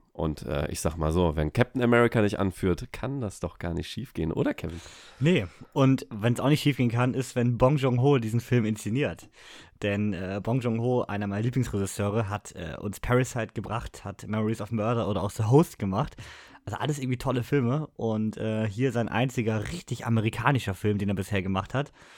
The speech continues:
Speaker 2: Werden ja bald zwei mit Mickey Seventeen, mit, äh, Robert Pattinson. Aber so, das ist ein einziger großer U-S-Film und da kamen ja damals schon Sorgen auf, dass das Ganze zu sehr,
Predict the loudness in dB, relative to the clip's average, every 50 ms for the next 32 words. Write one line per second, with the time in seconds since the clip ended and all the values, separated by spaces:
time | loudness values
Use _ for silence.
0 | -20 _ 2 2 4 4 4 2 2 0 0 -2 -2 0 2 2 2 0 -2 -4
1 | _ -8 -8 -8 -8 -6 -2 -2 -2 -2 -2 -4 -4 -4 -4 -4 -4 -4 -4 -6
2 | -4 -4 -2 -2 0 -2 -2 -4 -8 -12 _ -6 -4 -4 -4 -4 -6 -8 -12 _
3 | _ -20 _ -8 -4 -4 -4 -4 -4 -4 -2 -2 -2 0 0 -2 -2 -6 -12 -20
4 | -20 -18 -18 -18 -20 -20 -20 -20 -20 -20 -20 -20 -20 _ _ _ -20 _ _ 4
5 | 6 8 8 6 6 4 0 0 2 2 2 2 0 -2 -2 0 0 2 2 2
6 | 2 2 -2 -2 0 0 0 0 2 2 0 2 0 -2 -4 -4 0 2 2 2
7 | 2 2 0 0 0 0 0 0 -2 -2 0 2 4 4 4 4 4 4 4 4
8 | 4 2 4 4 4 2 4 2 2 2 0 0 0 -4 -4 -2 -2 -6 -2 0
9 | 2 2 2 0 -2 -8 -10 -6 -2 0 0 0 2 4 4 6 6 6 6 4
10 | 4 4 2 2 4 4 4 2 0